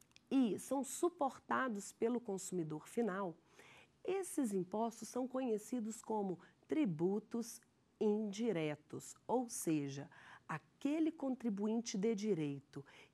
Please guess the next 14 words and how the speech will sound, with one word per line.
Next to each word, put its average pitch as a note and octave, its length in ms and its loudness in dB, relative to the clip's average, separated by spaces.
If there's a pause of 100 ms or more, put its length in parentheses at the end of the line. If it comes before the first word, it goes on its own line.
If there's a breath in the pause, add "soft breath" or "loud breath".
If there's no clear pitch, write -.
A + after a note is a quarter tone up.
que G#3+ 140 -2
recolhe, G#3+ 1080 -2 (320 soft breath)
que E3+ 100 0
efetua C4 600 4
o - 20 0
pagamento E3 720 -2
respectivo, D#3+ 840 -4 (320 loud breath)
ele G#3+ 180 0
não A3+ 540 0
é G3+ 200 -2 (280 loud breath)
o G#3+ 80 -2
contribuinte G#3 840 0
de G#3+ 120 -2
fato. F#3+ 600 -6